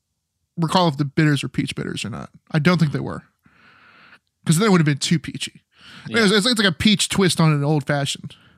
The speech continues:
Speaker 1: I was
Speaker 2: Mm-hmm.
Speaker 1: like, "Well, that sounds up my
Speaker 2: It's an,
Speaker 1: alley."
Speaker 2: it's an incorrect twist on an old fashioned.
Speaker 1: Yeah, yeah.
Speaker 2: Yeah.
Speaker 1: No, it, it, it really was because someone else ordered, someone else I was with ordered an old fashioned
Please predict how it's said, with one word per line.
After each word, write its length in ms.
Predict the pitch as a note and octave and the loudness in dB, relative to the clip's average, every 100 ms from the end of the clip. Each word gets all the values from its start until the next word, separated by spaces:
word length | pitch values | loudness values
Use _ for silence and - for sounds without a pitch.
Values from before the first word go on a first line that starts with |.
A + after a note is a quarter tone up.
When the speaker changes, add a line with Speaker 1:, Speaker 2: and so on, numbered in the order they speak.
| _ - | _ -2
Speaker 1:
I 40 | |
was 80 | D3+ | -2
Speaker 2:
Mm-hmm. 100 | D3 | 0
Speaker 1:
like, 60 | D#3 | 0
"Well, 240 | F3 C#3+ _ _ | 0 -2 _ _
that 340 | C#3+ C3+ D3+ - | -8 -2 -2 0
sounds 300 | F3 E3 D#3 | 2 2 2
up 120 | D3 | 2
my 180 | D3+ D3 | 0 2
Speaker 2:
It's 60 | D3 D#3 | 2 2
an, 60 | |
Speaker 1:
alley." 140 | F3+ F3+ | 2 0
Speaker 2:
it's 140 | - | -4
an 100 | C3+ | -8
incorrect 640 | C3+ B2 - A2 A2+ - | -8 -8 -8 -10 -10 -12
twist 340 | - A2+ A2+ - | -16 -16 -16 -16
on 100 | A2+ | -18
an 60 | C3+ | -18
old 200 | C#3+ D3+ | -20 -14
fashioned. 440 | B2+ C#3+ - E3+ | -12 -12 -12 -4
Speaker 1:
Yeah, 340 | D#3+ F3 D3 C3+ | 2 2 2 0
yeah. 300 | D3+ B2 B2+ | 0 0 -4
Speaker 2:
Yeah. 140 | A2 D#3 | -2 2
Speaker 1:
No, 140 | G3+ | 4
it, 180 | F#3 F3+ | 4 4
it, 180 | G3+ - | 0 2
it 120 | G3+ | 2
really 220 | E3 G3 F3 | 4 4 4
was 280 | F#3 E3 | 4 2
because 340 | C3+ D#3 E3 C#3 | 2 2 2 0
someone 340 | - G3+ F#3+ | 2 4 4
else 240 | F3 E3+ - | 4 2 2
ordered, 540 | E3 D#3 D3+ C#3+ C3+ - _ - | 2 2 2 0 -2 -8 _ -8
someone 280 | - G3 F3 | -2 2 4
else 360 | D#3+ D3+ - - | 4 2 -2 -2
I 80 | D3+ | -2
was 140 | D3 C#3+ | 0 0
with 200 | D3+ - | -2 0
ordered 520 | E3 E3 D3+ D3 C3+ - _ _ _ _ _ - | 2 2 2 0 -2 -6 _ _ _ _ _ -2
an 120 | E3+ D#3+ | 2 2
old 140 | C3+ | 2
fashioned 500 | G3+ A3 - D3+ | 2 2 2 0